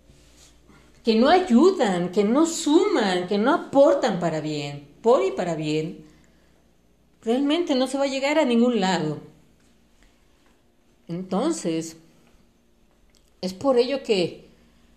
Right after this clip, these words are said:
que de pronto el mensaje que he recibido es que, que les comparte esta experiencia, que les, es, que les sirva como un ejemplo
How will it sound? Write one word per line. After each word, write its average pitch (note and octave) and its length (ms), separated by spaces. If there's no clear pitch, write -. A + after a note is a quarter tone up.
que E3+ 140
de F#3 120
pronto G#3 560
el G#3 100
mensaje G#3 500
que B3+ 80
he B3 40
recibido B3+ 640
es B3 120
que, C4+ 460
que G#3+ 100
les G#3 180
comparte B3+ 640
esta B3+ 160
experiencia, D#3+ 760
que G#3 100
les, A3 300
es, - 280
que D4 140
les C4+ 140
sirva E4 640
como A3+ 220
un C#4+ 100
ejemplo A3+ 1000